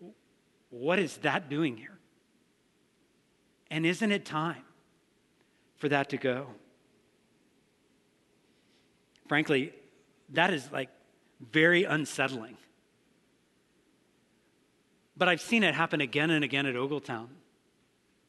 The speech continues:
where a life begins to change, priorities begin to shift, and what never would have even been on your radar a year ago or two ye-,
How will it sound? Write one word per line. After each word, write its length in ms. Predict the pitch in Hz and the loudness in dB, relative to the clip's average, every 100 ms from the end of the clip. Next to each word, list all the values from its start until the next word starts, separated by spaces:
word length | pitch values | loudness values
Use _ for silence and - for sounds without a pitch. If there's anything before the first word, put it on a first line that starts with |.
| _ _ _ _ _ _ _ _ | _ _ _ _ _ _ _ _
where 160 | 147 147 | 0 4
a 40 | |
life 300 | 139 156 165 | 6 4 4
begins 400 | 160 151 151 143 | -2 -2 -2 -4
to 100 | 135 | -10
change, 640 | - 147 135 123 151 - - _ _ _ _ _ _ _ _ _ _ | -6 -4 -4 -6 -12 -16 -18 _ _ _ _ _ _ _ _ _ _
priorities 480 | 147 143 160 151 - | 0 4 4 2 -2
begin 300 | 139 151 135 | -2 -2 -2
to 80 | |
shift, 440 | 117 147 143 - - - _ _ _ _ _ _ _ _ _ _ _ _ _ _ _ - | -4 -4 -4 -6 -20 -20 _ _ _ _ _ _ _ _ _ _ _ _ _ _ _ -6
and 80 | 147 | 0
what 220 | 170 151 | 2 2
never 260 | 151 190 202 | 2 4 4
would 120 | 170 | 2
have 120 | 147 | 2
even 200 | 170 151 | -2 0
been 120 | 160 | 2
on 100 | 156 | 0
your 80 | 135 | 0
radar 320 | 139 156 139 | 0 2 2
a 80 | 131 | 0
year 220 | 123 147 | 0 0
ago 240 | 151 131 127 | 2 0 -2
or 80 | |
two 160 | 127 160 | -4 -4
ye-, 120 | 160 | -4